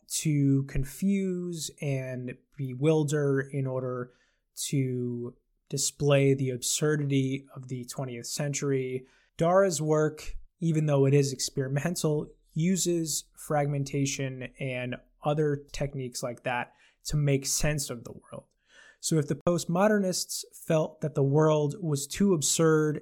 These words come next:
and complex to depict comprehensively or in any real, quote, real fashion,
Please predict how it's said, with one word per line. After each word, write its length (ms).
and 500
complex 680
to 140
depict 580
comprehensively 1200
or 200
in 120
any 600
real, 840
quote, 360
real 640
fashion, 760